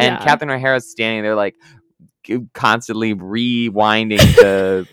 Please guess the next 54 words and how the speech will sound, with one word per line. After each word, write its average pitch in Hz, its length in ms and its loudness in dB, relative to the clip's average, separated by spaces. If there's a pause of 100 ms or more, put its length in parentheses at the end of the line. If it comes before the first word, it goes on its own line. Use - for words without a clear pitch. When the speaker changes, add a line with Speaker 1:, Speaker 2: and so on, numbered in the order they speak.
(120)
Speaker 1:
<laughs> - 160 -20
Speaker 2:
ma-, 107 340 2 (280)
music 117 220 4
Speaker 1:
Which - 60 0
I 349 120 6
Speaker 2:
box, 554 120 8
Speaker 1:
liked 247 240 6
Speaker 2:
like, 220 140 4
Speaker 1:
this 247 200 0
bit. 196 380 -6 (120)
I 269 140 6
liked 320 220 6
Speaker 2:
"Kill 156 140 6
Speaker 1:
it, 165 140 8
I 113 120 8
Speaker 2:
her, 90 180 6
Speaker 1:
think, 85 100 0
Speaker 2:
kill 175 200 6
Speaker 1:
because 117 140 4
I 95 240 6
like - 100 0
Speaker 2:
her." - 60 -8
Speaker 1:
Sam 185 260 -8
Rockwell. - 600 -12 (140)
And 220 220 -2
so 214 140 0
he 262 260 -2
was 240 180 -4
having 202 280 -4
a 196 40 -4
good 196 240 -10
time, 196 300 -8
like, 185 240 -10 (1040)
being 226 240 -2
like, 214 160 -2
"I 269 100 0
don't 415 120 0
wanna 339 160 -2
fight 262 260 0
you," 226 100 -4
but 202 120 -2
then 214 140 -2
realizing 202 400 -4
he 202 100 -4
had 196 320 -8
to, 196 180 -6
to 185 100 -8
save 190 320 -10
her 196 360 -4
or 196 40 -8
whatever. 196 500 -8
And 190 160 -8
then, 185 200 -8
like, 190 300 -12